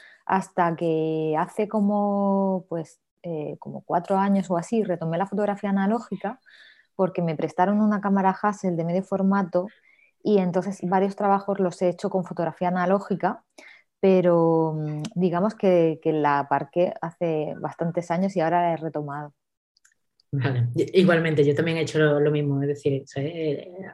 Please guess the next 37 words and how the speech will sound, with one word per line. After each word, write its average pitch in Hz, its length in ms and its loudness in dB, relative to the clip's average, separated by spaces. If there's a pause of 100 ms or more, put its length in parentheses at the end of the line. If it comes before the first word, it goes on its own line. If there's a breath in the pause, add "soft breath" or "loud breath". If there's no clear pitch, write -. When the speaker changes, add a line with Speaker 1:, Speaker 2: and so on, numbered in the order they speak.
(160)
Speaker 2:
aprendí 147 340 -2
en 165 80 2
analógico, 175 800 0
pero 147 160 0
bueno, 147 240 2
después, 147 560 -2
o - 360 -20
sea, 156 140 2
o 151 80 6
empecé 147 340 0
en 170 80 4
analógico, 170 540 2
pero 185 140 2
sí - 120 -4
es 143 60 0
verdad 151 240 2
que, 147 600 2 (240 soft breath)
que 160 100 4
hasta 147 540 0
hace 156 340 0
como 156 240 0
dos 147 180 0
o 156 80 -2
tres 147 160 -2
años 165 280 -4
no, 147 340 -2
no 143 100 0
he 139 40 2
vuelto. 151 360 0 (160)
Ahora 180 560 2 (340)
el 147 180 -6
analógico 156 460 0
para 160 160 0
mí 160 100 0
es 156 80 -2
un 151 160 0
hobby, 170 280 -2